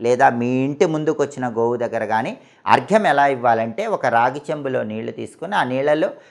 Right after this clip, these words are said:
కొన్ని పుష్పాలు, అక్షింతలు వేసి ఆ నీటిని గోవు పాదాల చెంత అర్ఘ్యంలాగా విడిచిపెట్టాలి.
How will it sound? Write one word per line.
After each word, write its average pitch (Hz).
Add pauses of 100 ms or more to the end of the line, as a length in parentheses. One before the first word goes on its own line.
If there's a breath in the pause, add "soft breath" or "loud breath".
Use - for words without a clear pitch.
(160 soft breath)
కొన్ని 143
పుష్పాలు, 170
అక్షింతలు 147
వేసి 117 (380 soft breath)
ఆ 139
నీటిని 214
గోవు 190
పాదాల 180 (100)
చెంత 165
అర్ఘ్యంలాగా 151
విడిచిపెట్టాలి. 113